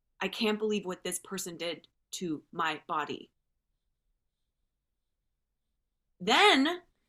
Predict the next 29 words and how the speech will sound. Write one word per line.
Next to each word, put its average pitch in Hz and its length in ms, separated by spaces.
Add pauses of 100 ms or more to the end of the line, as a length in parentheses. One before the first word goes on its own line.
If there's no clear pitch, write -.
(480)
then 254 640 (680)
I 226 220
get, 220 240
I 208 120
get 208 160
pregnant. 165 360 (580)
I'm 220 200
four 262 440
months 247 760 (100)
pregnant 208 400
before 165 320
I 156 60
figure 151 420
it 139 100
out 117 300 (220)
'cause 180 140
I'm 175 120
still 185 400
spotting. 165 840 (1000)
I - 100
don't 190 340
know 214 140
my 180 180
body. 147 640
I 170 140
literally 214 460
think 202 240
I'm 175 180
getting 165 380